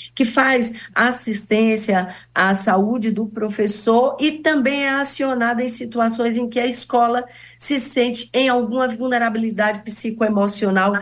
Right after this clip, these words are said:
Essa equipe também chega na escola pra fazer essa atenção. Essas equipes, ela, nós temos uma equipe na sede, mas temos também equipes nos núcleos territoriais de educação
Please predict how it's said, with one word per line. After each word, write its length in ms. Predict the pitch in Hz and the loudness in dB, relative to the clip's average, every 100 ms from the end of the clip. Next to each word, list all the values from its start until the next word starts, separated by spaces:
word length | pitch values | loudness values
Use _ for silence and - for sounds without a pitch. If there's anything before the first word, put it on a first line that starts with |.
| - - | -8 -6
Essa 280 | 220 226 240 | -4 0 -2
equipe 320 | - 233 - | 0 -4 0
também 260 | 214 226 | 0 2
chega 420 | 226 - 254 247 240 | 0 0 2 2 0
na 120 | 226 | 0
escola 500 | 226 - 196 202 202 - - | -2 2 2 2 -2 -8 -12
pra 140 | - 214 | 0 0
fazer 500 | 214 202 185 180 175 | 2 0 0 -2 0
essa 280 | 196 202 208 | 2 2 0
atenção. 600 | 202 254 240 - 165 160 - - - | -2 -2 -4 -2 -2 -2 -6 -18 -4
Essas 300 | 269 285 262 | 0 0 2
equipes, 520 | 254 254 254 - 208 | 0 0 0 0 2
ela, 340 | 233 220 214 208 | 4 2 0 2
nós 240 | 220 220 | 2 2
temos 260 | 226 214 202 | 0 0 0
uma 120 | 196 | -2
equipe 280 | 190 214 - | -2 -6 0
na 180 | 202 | 0
sede, 840 | 190 - 185 180 208 226 240 - - | 0 2 4 4 4 0 -4 -8 -4
mas 160 | 220 | -2
temos 280 | 226 269 240 | 0 0 0
também 260 | 254 226 226 | 0 2 2
equipes 500 | 220 233 226 226 196 | -2 -2 -2 0 0
nos 340 | 220 277 262 | 2 0 0
núcleos 520 | 220 254 294 262 233 | 0 0 0 0 -2
territoriais 720 | 226 214 240 220 202 196 185 190 | 0 0 0 0 2 2 2 0
de 60 | |
educação 640 | 185 202 214 254 - 254 | -2 -2 -2 -2 0 -2